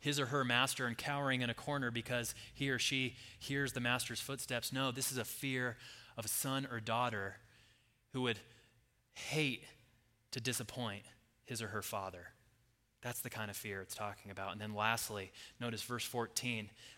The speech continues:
they work on the house of the Lord, meaning they actually repented. They've done a complete one eighty. Remember how the prophecy started?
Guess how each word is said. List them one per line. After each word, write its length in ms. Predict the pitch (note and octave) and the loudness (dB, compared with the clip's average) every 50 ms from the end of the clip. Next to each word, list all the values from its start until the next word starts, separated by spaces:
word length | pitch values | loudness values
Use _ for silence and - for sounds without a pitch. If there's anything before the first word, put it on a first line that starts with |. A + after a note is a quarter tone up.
| - - | -6 0
they 120 | B2 A#2 A2 | 0 0 0
work 520 | G#2 G#2+ A2 A#2 A2+ A#2 B2 A#2+ - C3+ - | -2 -2 -2 0 2 2 0 0 -4 -8 -6
on 160 | B2+ A2+ A2+ | -4 -2 -2
the 60 | G#2+ G#2 | -2 -2
house 540 | - - - - A#2 G#2+ G#2+ A2 - - - | -2 -2 -2 0 0 0 0 0 -2 -2 -4
of 200 | - A#2 A2+ A#2+ | -4 -4 -4 -4
the 120 | A#2 A#2+ | -4 -4
Lord, 640 | B2+ A#2 B2 A#2+ A#2+ C3+ C#3+ C3+ A2 G2 F#2+ - - - - - - - - | -2 -2 -2 0 0 2 2 2 2 0 -2 -6 -8 -10 -10 -10 -10 -2 4
meaning 300 | C3 B2+ B2+ B2+ B2+ A#2+ | 4 6 6 6 4 4
they 160 | A#2+ B2 - | 4 4 4
actually 720 | - A#2 A#2 B2 - - - C3+ A#2 A#2 A#2+ A2+ A2 - - - - - - | 4 4 4 4 4 2 0 0 0 -2 0 -2 -2 -4 -8 -18 -20 -14 -8
repented. 640 | - G#2 G2 - - - B2+ B2 A2+ - A2+ G2+ F#2 G2+ | -8 -8 -6 -6 -6 -4 -4 -4 -4 -4 -4 -4 -2 0
They've 200 | G#2+ G#2 G2 G#2 | 0 0 0 0
done 160 | A#2 A2+ A2+ | 0 0 0
a 60 | G#2+ | 0
complete 480 | - A2 G#2+ - - - C3+ C#3+ D3 C#3 | -2 -6 -8 -6 -4 -2 -2 -2 0 0
one 200 | B2 A#2+ A#2+ A#2+ | 2 2 4 4
eighty. 200 | A#2+ A#2 G#2+ G#2 | 4 4 2 2
Remember 300 | G#2+ A2 B2 C3+ C#3+ B2+ | 0 2 2 4 4 4
how 100 | B2 C3 | 4 4
the 80 | C3+ | 4
prophecy 440 | A#2 C3 B2+ C3 C#3 C#3+ B2+ - C3+ | 4 6 6 6 6 6 2 0 0
started? 480 | - - - B2 B2+ C3+ D3 E3 F3 | 0 2 4 6 6 6 6 4 2